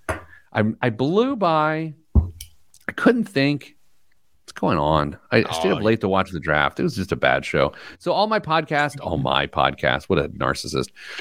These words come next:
Speaker 1: All the podcast <laughs> listeners and live stream people, my deep, uh, my deepest apologies. Uh, money back guarantee today. I will refund all of your money.
Speaker 2: Hmm.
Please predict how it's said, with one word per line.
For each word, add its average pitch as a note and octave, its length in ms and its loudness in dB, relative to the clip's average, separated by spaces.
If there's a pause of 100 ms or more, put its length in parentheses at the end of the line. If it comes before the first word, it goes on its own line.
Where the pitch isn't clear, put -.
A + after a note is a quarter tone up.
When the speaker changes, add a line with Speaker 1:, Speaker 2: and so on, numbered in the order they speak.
(160)
Speaker 1:
All G3 220 0
the G#3 140 -2
podcast D#3 680 0
<laughs> - 0 -
listeners D3 640 0
and A2+ 160 0
live A#2 260 6
stream A#2 240 -2
people, A2+ 520 2
my D#3 320 2
deep, B2+ 280 -2
uh, D#2+ 380 0
my B2+ 220 2
deepest A2 340 0
apologies. - 720 -2
Uh, B1 80 -8
money D3+ 260 0
back B2+ 480 0 (280)
guarantee A2 540 2
today. E2+ 580 2 (340)
I G2+ 80 4
will F#2 120 2
refund E2 420 0
all A#2+ 200 0
of G#2 100 -2
your F#2 100 -4
money. C#2+ 260 -6 (760)
Speaker 2:
Hmm. C#3 140 2